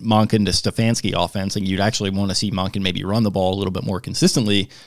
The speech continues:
I don't know. I think maybe this could be a, uh, use the, uh, use the play action to set up the pass. Uh,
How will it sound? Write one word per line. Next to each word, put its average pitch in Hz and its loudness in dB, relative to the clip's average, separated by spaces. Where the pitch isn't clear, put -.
I - 0
don't 190 6
know. 123 4
I 104 0
think 143 4
maybe 147 6
this 127 4
could 139 4
be 120 6
a, 107 4
uh, 101 2
use 110 4
the, 107 2
uh, 101 2
use 101 0
the 101 -4
play 104 0
action 101 -2
to 95 -6
set 110 -2
up - -10
the - -8
pass. 117 2
Uh, 90 0